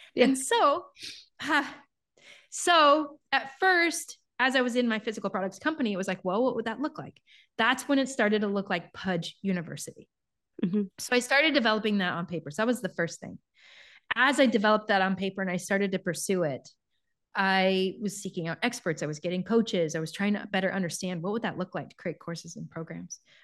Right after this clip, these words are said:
Speaker 2: And I was, I was, I was learning those things. But then when we sold the company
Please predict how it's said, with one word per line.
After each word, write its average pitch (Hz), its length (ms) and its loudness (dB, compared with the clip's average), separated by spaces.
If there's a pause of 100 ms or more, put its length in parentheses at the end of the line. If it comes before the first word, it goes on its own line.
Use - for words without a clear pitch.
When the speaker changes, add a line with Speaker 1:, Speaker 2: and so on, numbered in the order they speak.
Speaker 2:
And 202 80 0
I 202 80 0
was, 202 300 0
I 170 60 -4
was, 175 220 -8
I 185 40 -8
was 180 140 -8
learning 190 300 -4
those 147 200 -8
things. 147 340 -14 (540)
But 214 80 0
then 240 200 6
when 240 120 6
we 240 80 6
sold 285 380 4
the 262 60 0
company 196 720 -4